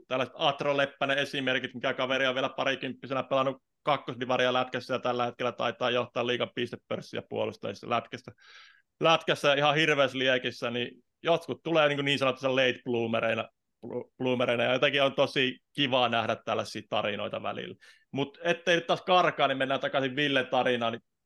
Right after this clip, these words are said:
sä sanoit tossa, että kahdeksanvuotiaana sit pääsit eka kerran Suomi-Ruotsi maaotteluun, niin tota, vieläkö pysty menemään niin fiiliksiin, kun aika nopeasti oot sit kuitenkin sieltä, sieltä sata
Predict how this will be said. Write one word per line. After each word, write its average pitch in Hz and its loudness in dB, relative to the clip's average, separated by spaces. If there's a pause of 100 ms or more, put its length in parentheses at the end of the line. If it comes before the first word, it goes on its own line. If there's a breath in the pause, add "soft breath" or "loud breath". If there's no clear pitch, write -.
(200)
sä 139 -6
sanoit 160 0
tossa, 170 2
että - 0
kahdeksanvuotiaana 147 2
sit 139 -8
pääsit 143 4
eka 147 0
kerran 135 -2
Suomi-Ruotsi 131 0
maaotteluun, 110 -2
niin 110 -10
tota, 113 -6
vieläkö 147 2
pysty 151 -4
menemään 147 4
niin 139 2
fiiliksiin, 131 0
kun 127 0
aika 131 2
nopeasti 160 4
oot 123 2
sit 127 -8
kuitenkin 117 -4
sieltä, 113 -6 (480)
sieltä 131 2
sata 131 0